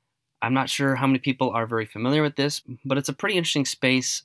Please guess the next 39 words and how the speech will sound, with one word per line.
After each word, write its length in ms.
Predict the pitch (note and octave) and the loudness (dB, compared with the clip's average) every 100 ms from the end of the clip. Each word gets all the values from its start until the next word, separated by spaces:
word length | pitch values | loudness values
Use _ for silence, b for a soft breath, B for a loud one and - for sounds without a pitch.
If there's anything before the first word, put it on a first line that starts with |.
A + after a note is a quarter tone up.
| - | -8
right 220 | A#2+ G2 | -6 -4
now, 220 | A#2+ A#2 A#2 | -2 -4 -4
especially 400 | C3 D#3+ F3+ F#3 | -4 -2 -2 -2
with 200 | D3+ - | -2 -4
inflation 480 | A#2+ - A2+ - A#2+ | -6 -4 -4 -2 -2
running 200 | A2+ A#2+ | -2 -4
so 140 | A#2 | -6
hot. 380 | - G#2 A2+ - b b b b - | -4 -2 -2 -6 b b b b -6
People 240 | C3 C3 | -2 0
that 160 | B2 A#2 | 2 2
are 240 | A2+ G#2+ _ _ - | 2 -2 _ _ -4
more 220 | A#2+ B2+ | 0 2
aware 520 | A2+ A2+ A#2 A#2+ A#2+ - | 2 0 2 2 0 -4
of 140 | A#2 | -6
inflation 520 | A#2+ - A#2 - A#2 | -4 -2 -2 -2 -4
and 220 | G#2 G#2 | -4 -6
more 160 | G#2+ G#2+ | -6 -6
sensitive 420 | - A#2+ - A#2 | -4 -4 -4 -8
to 100 | - | -6
that 240 | C3 A2 - _ _ _ _ - | -2 0 -2 _ _ _ _ -8
are 100 | A#2 | -8
starting 320 | - D3+ D3+ | 0 2 2
to 140 | - | 2
notice 400 | B2+ B2+ B2+ - - _ | 2 2 0 -6 -12 _
the 60 | - | -14
price 360 | - B2 C3+ | 0 0 0
of 60 | A#2+ | 0
everything 380 | B2+ C#3+ C#3+ C3 | 0 0 -2 -2
going 260 | A2+ G#2+ | -2 -4
up, 220 | G2 G2 _ _ _ _ _ - | -4 -6 _ _ _ _ _ -8
and 480 | A2 A2+ A2+ A2 - _ _ _ | -4 -2 -4 -6 -12 _ _ _
obviously 640 | - C3 - C3+ B2+ B2 - | 0 2 4 6 6 4 0
it's 160 | - - | -8 -4
good 140 | A#2+ | -2
to 40 | A2+ | -2
have 140 | A2+ | -2
an 80 | A2 | 0
emergency 320 | A2 B2+ B2+ | 0 0 -2
fund, 360 | - A#2 A#2 | 0 0 0